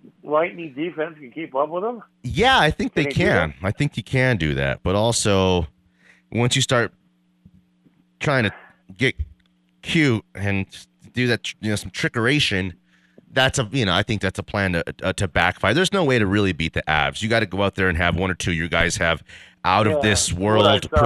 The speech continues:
Speaker 2: performances.
Speaker 1: because
Speaker 2: Steven
Speaker 1: part of the
Speaker 2: Stamkos and, um, I'm a Hedman. I mean, like, he's gotta have a couple goals. Stamkos has to have a, an incredible night. That's the only way that they can, you know, really do this is if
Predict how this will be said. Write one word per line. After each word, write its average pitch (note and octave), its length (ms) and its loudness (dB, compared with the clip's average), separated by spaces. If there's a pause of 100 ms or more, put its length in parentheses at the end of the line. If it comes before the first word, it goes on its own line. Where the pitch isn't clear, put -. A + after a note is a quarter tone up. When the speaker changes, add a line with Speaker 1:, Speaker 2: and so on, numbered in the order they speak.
Speaker 2:
performances. A2+ 480 0
Speaker 1:
because D2+ 260 0
Speaker 2:
Steven B2+ 260 2
Speaker 1:
part - 100 4
of E3 60 4
the - 60 6
Speaker 2:
Stamkos B2+ 600 2 (420)
and, G2+ 960 2
um, G2+ 840 2 (760)
I'm A#2+ 160 0
a G2+ 40 0
Hedman. A#2 600 2
I F#2+ 80 2
mean, G2+ 160 0
like, F#2+ 120 -2
he's C3 140 -4
gotta A#2+ 160 2
have G#2+ 120 2
a G2+ 40 -2
couple G#2 300 0
goals. F#2 280 0
Stamkos B2+ 460 0
has A2+ 140 2
to A2+ 80 -2
have G#2+ 120 2
a, G2+ 220 -4
an G#2+ 100 0
incredible G2+ 440 0
night. F#2 240 0 (220)
That's F#3 220 2
the D3 100 0
only A2 240 -2
way F#2+ 340 2
that F2+ 220 -2
they G2+ 140 0
can, F2 260 -6
you F#2 100 -2
know, D#2+ 120 -2
really F#2 400 -2
do F2 200 -2
this D#2+ 220 -4
is E2 140 -6
if F2 120 -2